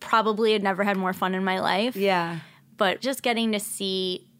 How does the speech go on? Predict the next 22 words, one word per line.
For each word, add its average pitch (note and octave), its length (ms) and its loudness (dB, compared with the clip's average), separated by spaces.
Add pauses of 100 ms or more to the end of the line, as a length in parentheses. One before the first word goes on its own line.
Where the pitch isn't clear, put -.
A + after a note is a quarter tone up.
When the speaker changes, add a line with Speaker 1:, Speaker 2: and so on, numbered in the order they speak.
(100)
Speaker 1:
everyone G3 340 0
in F#3+ 80 0
our F#3 100 -2
community F3+ 480 -4
come F3+ 260 -6
together E3+ 640 -2
was, F3 500 -4 (720)
we're G3 100 0
doing C#4+ 180 0
roses C4+ 300 0
and C4 80 0
thorns A#3 200 0
at B3 60 -2
the A3+ 100 0
end, F#3 220 2
but F#3 100 0
it F3+ 60 0
was F3 140 -2
a F3+ 40 -2
rose. - 300 -6
Speaker 2:
Yeah. F3+ 240 0 (500)
Dead. - 300 -2